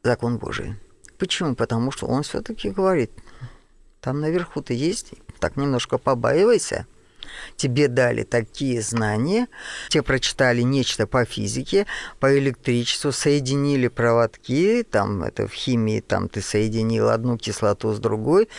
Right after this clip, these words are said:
Это не обязательно, ты, дурачок, должен прибежать и училкой под стол это положить, якобы бомбу. Кстати, милиция это хорошо знает. Она всегда говорит: "С первого по восьмой класс домой, а девятый, десятый останьтесь.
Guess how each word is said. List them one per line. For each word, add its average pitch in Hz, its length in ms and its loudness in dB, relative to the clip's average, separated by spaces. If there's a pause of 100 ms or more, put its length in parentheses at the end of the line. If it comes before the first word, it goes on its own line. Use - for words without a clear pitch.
(220)
Это 131 220 -2
не 127 160 2
обязательно, 131 680 0
ты, 131 100 -14
дурачок, 117 460 0
должен 117 320 -2
прибежать 113 580 -2
и 117 40 2
училкой - 500 -4
под - 220 -2
стол 131 400 -2
это 123 180 -2
положить, - 640 -2 (420)
якобы 123 520 0
бомбу. - 580 -4 (560)
Кстати, - 320 -4
милиция 220 440 2
это 185 100 -8
хорошо 180 420 -4
знает. - 460 -6 (840)
Она 185 200 0
всегда 170 260 0
говорит: 139 180 0
"С - 40 -10
первого 160 240 -2
по 151 140 -4
восьмой 143 320 -2
класс 135 240 -2
домой, 165 380 -2
а 123 60 -4
девятый, 151 400 0
десятый 143 400 -2
останьтесь. - 540 -6